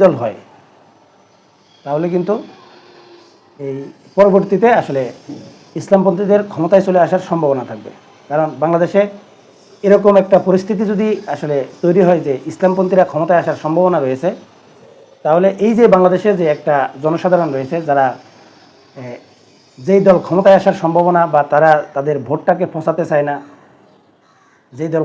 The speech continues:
ক্ষমতায় আসার সম্ভাবনা থাকে সেই দলকে ভোট দেয়, এই লোকগুলো আসলে এটা বিশ্বাস করা শুরু করবে যে ইসলামপন্থীরা ক্ষমতায় আসতে পারবে। তাই তারাও কিন্তু এই ইসলামপন্থীদের দিকে ঝুঁকে যেতে পারে।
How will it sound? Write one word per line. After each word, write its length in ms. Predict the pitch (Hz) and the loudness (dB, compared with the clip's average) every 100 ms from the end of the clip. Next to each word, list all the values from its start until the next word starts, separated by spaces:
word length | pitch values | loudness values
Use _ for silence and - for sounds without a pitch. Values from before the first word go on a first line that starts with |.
| - | -4
ক্ষমতায় 320 | 151 170 175 | -6 0 2
আসার 160 | 160 160 156 | 2 -4 -6
সম্ভাবনা 320 | 151 156 160 156 | -4 -2 -2 -2
থাকে 160 | 156 147 | -4 -6
সেই 140 | - 170 | -4 -2
দলকে 180 | 160 151 139 | -2 -2 -6
ভোট 100 | 139 139 | -4 -4
দেয়, 120 | 202 - - _ _ | -6 -8 -20 _ _
এই 140 | 190 196 | 4 6
লোকগুলো 300 | 190 170 220 233 180 | 6 4 2 4 4
আসলে 220 | - 147 - - - _ _ _ 175 | 2 -4 -6 -14 -20 _ _ _ 0
এটা 120 | 175 175 | 2 2
বিশ্বাস 220 | - 214 214 | 0 0 2
করা 100 | 208 196 | 2 2
শুরু 100 | 185 | 2
করবে 180 | 196 208 196 | 2 0 -2
যে 60 | 156 151 | -4 -4
ইসলামপন্থীরা 560 | - 190 196 196 196 135 - - _ _ | -2 0 0 0 0 0 -6 -20 _ _
ক্ষমতায় 400 | - 190 202 233 - - | -2 0 2 0 0 -8
আসতে 180 | - 190 | -2 -2
পারবে। 200 | 156 120 110 | -2 -4 -2
তাই 120 | 160 170 | -2 0
তারাও 240 | 160 175 220 220 | 2 4 4 0
কিন্তু 200 | 202 147 131 - - _ 147 | -4 -6 -6 -18 -20 _ -12
এই 60 | 160 185 | -6 -6
ইসলামপন্থীদের 600 | 202 202 196 196 196 180 175 | 0 2 2 0 0 0 -2
দিকে 180 | 196 233 - 139 | -2 -2 -4 -6
ঝুঁকে 160 | 160 180 | -2 0
যেতে 140 | 160 131 | -2 -6
পারে। 140 | 117 | -10